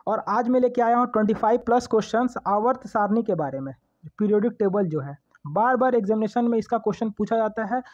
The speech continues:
जो लड़कों को कन्फ्यूज करता है। और जो जितने भी मैं आज मैं पच्चीस प्लस क्वेश्चन लाया हूँ, वो most important है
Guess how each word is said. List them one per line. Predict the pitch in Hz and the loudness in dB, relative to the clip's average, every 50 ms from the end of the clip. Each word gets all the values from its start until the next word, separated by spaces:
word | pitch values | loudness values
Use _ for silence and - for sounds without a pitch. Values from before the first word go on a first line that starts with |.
| - _ - - | -20 _ -12 -4
जो | 151 220 233 | 2 2 4
लड़कों | 226 220 214 208 - 240 | 4 4 2 2 2 2
को | 240 | 2
कन्फ्यूज | 240 - - 202 - 262 285 262 - | 2 0 0 2 4 4 4 4 2
करता | - 160 139 147 143 139 131 | -2 -6 -6 -6 -10 -12 -12
है। | 131 127 _ _ _ _ _ _ _ _ - - | -12 -16 _ _ _ _ _ _ _ _ -6 -4
और | 165 | -2
जो | 196 190 240 240 | 0 2 2 2
जितने | 208 175 208 208 - 262 285 | 2 0 -4 -2 0 0 2
भी | 277 269 | 4 4
मैं | 262 269 240 | 2 2 2
आज | - 220 226 220 | 2 0 2 2
मैं | 233 247 247 247 247 233 - _ _ _ _ _ _ _ - - | 2 4 4 4 2 0 -2 _ _ _ _ _ _ _ -2 -2
पच्चीस | 208 202 - 262 - | -2 0 0 -2 -2
प्लस | - - 240 240 240 | 0 0 -2 -2 0
क्वेश्चन | - 226 202 - 233 220 | 0 -2 -2 0 -2 0
लाया | 202 190 190 196 | 2 2 2 2
हूँ, | 202 226 220 208 | 2 0 0 2
वो | 202 240 240 | 2 2 2
most | 214 208 233 254 277 269 - - 233 | 4 4 4 4 2 2 0 -2 -2
important | 214 - 202 190 - 247 233 202 | 0 0 -2 -2 0 -2 -2 0
है | 220 247 | 0 -2